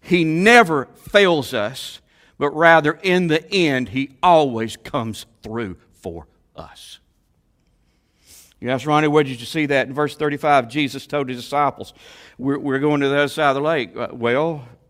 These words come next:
did they? Sure they did. Everything worked out just as Jesus said it would. Yes, he let him sail right into a storm, and yes, he let the storm rock on much longer than <laughs> they wanted.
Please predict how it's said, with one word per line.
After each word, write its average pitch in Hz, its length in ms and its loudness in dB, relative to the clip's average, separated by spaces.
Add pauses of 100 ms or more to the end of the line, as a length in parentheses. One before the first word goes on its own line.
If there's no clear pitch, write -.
(140)
did 123 220 -4
they? 147 240 -10 (1600)
Sure 127 220 -8
they 92 120 -10
did. 78 260 -18 (1300)
Everything 139 440 0
worked 143 280 2
out 139 180 2
just 143 280 -4
as 120 100 -10
Jesus 139 420 -8
said 147 240 -6
it 147 100 -10
would. 95 380 -12 (720)
Yes, 139 340 2
he 151 120 -2
let 151 180 0
him 139 80 -2
sail 139 320 -2
right 135 320 0
into 143 320 -8
a 117 60 -8
storm, 139 440 -6
and 117 120 -4
yes, 135 260 -2
he 135 80 -8
let 127 180 -6
the 120 80 -14
storm 131 340 -8
rock 127 260 -4
on 135 200 -4
much 131 200 -8
longer 131 340 -4
than 113 240 -6 (160)
<laughs> - 240 -14
they 185 100 0
wanted. 117 560 -2